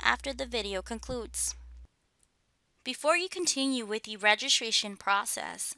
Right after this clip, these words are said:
please review the online registration agreement. Remember, you are responsible for all tuition and charges resulting from your registration at H T C.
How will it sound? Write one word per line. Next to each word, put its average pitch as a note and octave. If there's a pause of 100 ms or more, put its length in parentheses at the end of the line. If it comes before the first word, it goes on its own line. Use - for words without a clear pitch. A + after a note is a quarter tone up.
(140)
please D4+
review B3
the G#3+
online G3
registration F3+
agreement. F3 (520)
Remember, G#3 (560)
you D#4
are C#4
responsible B3
for -
all B3
tuition A3+
and G3+
charges A3+
resulting G#3+
from G3
your F#3+
registration G3+
at A3
H F#3
T G3+
C. -